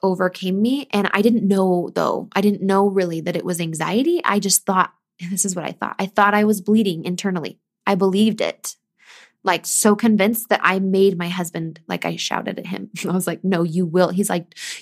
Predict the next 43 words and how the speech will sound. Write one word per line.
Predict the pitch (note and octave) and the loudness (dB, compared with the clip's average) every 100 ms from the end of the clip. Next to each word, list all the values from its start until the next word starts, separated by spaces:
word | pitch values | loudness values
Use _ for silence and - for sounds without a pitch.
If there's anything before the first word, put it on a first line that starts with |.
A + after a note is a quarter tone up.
| - | -8
"You | |
think | - A3+ | -2 0
this | B3+ | 2
could | - A3 | 2 4
be | A3+ | 2
anxiety?" | G#3 G3 G3 A#3 C4 | 2 -2 0 2 2
I | |
was | G#3 | 0
like, | G3 G3 | -2 0
"No, | F#3 E3 - | -2 -4 0
I'm | G3+ G#3+ | 4 6
bleeding. | G3 G#3 G3 D#3 - | 6 4 2 -2 0
I, | F3+ - | 0 0
I, | G3 - | -2 0
I | G3 | 0
think | G3 G#3+ G3 | 0 -2 2
I'm | G#3+ G3+ | 4 4
dying," | F#3+ D#3+ D#3 - - - | 0 -4 -10 -14 -16 0
right? | A3 A#3 | 2 4
Because | B3+ C4 A3 | 2 2 2
the | A#3 | 0
feeling | B3 D4+ F4 | 0 0 0
you | D4 | 0
get | A#3+ C4+ F4+ | 2 2 2
when | - A3+ | 0 0
you're | A3 | 0
having | G#3+ A#3 | 0 0
a | B3 | -4
panic | A3 G3+ A#3+ | -2 -2 -2
attack | C#4+ E4 E4 | -4 -4 -4
is | G#3 | -4
like | F3+ - | -4 -4
that | - _ _ - _ _ _ _ - | -6 _ _ -20 _ _ _ _ -4
lightheaded | F#3+ G#3+ G#3+ G#3+ G#3 G3 F#3 | 2 2 2 0 0 0 0
dizziness, | F3+ G3 G3 G3 G3+ G#3+ - - | 0 0 0 0 0 -2 -4 -6
and | F#3+ F#3 | -4 -2
your | F3+ | -2
whole, | F#3 - | -2 -2
like, | F#3+ | -2
my | F#3 F3 | -2 -2
arms | - F#3 G3+ G#3 | 0 0 2 0
were | G#3+ | 0
tingling, | - A3 G#3+ G#3 G#3 G#3 | 0 2 2 2 2 0